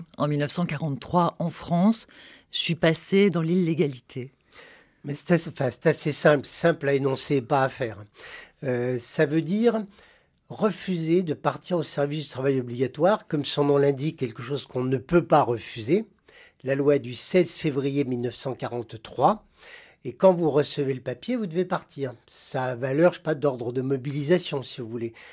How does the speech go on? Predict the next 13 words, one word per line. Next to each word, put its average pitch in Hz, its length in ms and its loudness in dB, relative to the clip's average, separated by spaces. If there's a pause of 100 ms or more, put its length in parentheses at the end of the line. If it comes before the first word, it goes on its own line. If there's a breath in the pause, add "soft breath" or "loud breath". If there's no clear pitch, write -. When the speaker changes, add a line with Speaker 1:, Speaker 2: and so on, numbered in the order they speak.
(180 loud breath)
Speaker 2:
Donc, 185 220 2
comment 220 300 4
y 185 160 4
échapper ? 156 560 0 (800 soft breath)
Euh, 123 200 -6
en 135 120 -4
prenant 151 320 -2
la 143 120 0
poudre 143 360 -2
d'escampette, 135 720 -2
en, 117 280 -8
en 120 180 -12
disparaissant. 131 840 -2